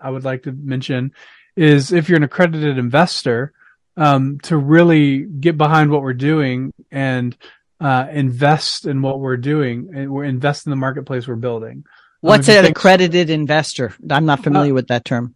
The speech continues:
Speaker 1: Yeah, it's just a S E C term for people who invest in tech companies, basically. Uh, but basically, it just means, uh, I, I just a rough estimate. It just means that you have a million dollars in net worth outside of your home. It's a government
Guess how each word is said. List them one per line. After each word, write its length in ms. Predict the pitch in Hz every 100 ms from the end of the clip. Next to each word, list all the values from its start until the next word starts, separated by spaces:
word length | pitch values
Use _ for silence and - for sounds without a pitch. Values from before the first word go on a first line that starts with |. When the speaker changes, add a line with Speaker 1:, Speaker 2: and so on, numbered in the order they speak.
| -
Speaker 1:
Yeah, 120 | 233
it's 220 | 233 - -
just 200 | 285 240
a 100 | 196
S 220 | 214 -
E 100 | 214
C 260 | - 226 214
term 400 | - 208 208 202
for 320 | - 185 165
people 320 | 202 185 185
who 140 | 180
invest 380 | 165 156 170 -
in 100 | 160
tech 180 | 175 175
companies, 420 | 180 165 185 185
basically. 480 | - 190 185 196 180
Uh, 160 | 156 143 _ _ _
but 160 | - 160
basically, 380 | 170 175 - 165
it 60 |
just 240 | 147 160 165
means, 380 | 160 156 143 156
uh, 80 |
I, 680 | 135 131 120 127 127 _ 143
I 100 | 131
just 400 | 131 135 139 -
a 60 | 123
rough 480 | 120 131 131 - _ _ -
estimate. 440 | 135 131 131 135 127
It 40 |
just 120 | 135
means 220 | 147 131 127
that 160 | 127
you 60 | 139
have 80 | 123
a 60 |
million 320 | 117 127 127
dollars 300 | 120 117 117
in 100 | 117
net 160 | 113 120
worth 300 | 123 117 120
outside 400 | 110 107 131 120
of 80 | 117
your 120 | 110
home. 280 | 117 120 139
It's 240 | 123 -
a 20 |
government 440 | 135 123 123 120